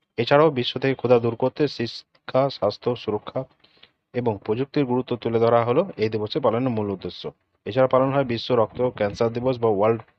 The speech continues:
ব্লাড ক্যান্সার ডে। এটা পালন করা হয় ব্লাড ক্যান্সার আক্রান্ত ব্যক্তিদের সহযোগিতার উদ্দেশ্যে এই দিনটি পালন করা হয়ে থাকে। এছাড়া পালন করা হয় অ্যামনেস্টি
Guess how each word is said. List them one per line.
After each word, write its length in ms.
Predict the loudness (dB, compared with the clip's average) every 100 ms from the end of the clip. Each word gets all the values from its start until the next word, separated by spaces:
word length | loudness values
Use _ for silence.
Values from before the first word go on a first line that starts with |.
| _
ব্লাড 220 | -2 -2
ক্যান্সার 340 | -2 -2 0 0
ডে। 100 | -2 -6 _ _ _ _ _ -20 _ _ _
এটা 160 | -2 2
পালন 200 | 2 2
করা 140 | 0
হয় 140 | 0 2
ব্লাড 180 | 0 2
ক্যান্সার 320 | -2 2 0
আক্রান্ত 220 | 0 -2 0
ব্যক্তিদের 440 | -2 -2 -4 -4
সহযোগিতার 680 | 2 2 2 -4 0 0 0
উদ্দেশ্যে 280 | -2 -2 0
এই 80 | 0
দিনটি 260 | -2 -4 0
পালন 200 | 0 2
করা 160 | -2 -2
হয়ে 140 | -4
থাকে। 160 | -6 -8 _ _ _ _ -20 _ _ _ _ -4
এছাড়া 220 | 0 2
পালন 180 | 2 0
করা 140 | -2
হয় 140 | 0 0
অ্যামনেস্টি 500 | 0 0 -2 -4